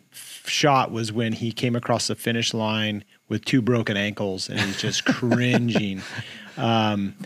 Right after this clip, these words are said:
but then later on in his, uh, career, when he stopped racing, he actually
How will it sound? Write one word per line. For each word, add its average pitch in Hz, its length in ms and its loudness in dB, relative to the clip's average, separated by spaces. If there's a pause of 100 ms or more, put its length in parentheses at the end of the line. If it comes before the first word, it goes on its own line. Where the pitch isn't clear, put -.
(260)
but 139 120 4
then 156 160 6
later 147 280 6
on 147 220 6
in 127 120 6
his, 120 320 4
uh, 113 200 4
career, 131 340 4
when 113 120 2
he 113 80 2
stopped 120 280 -2
racing, 117 340 0
he 104 160 -2
actually 104 540 -2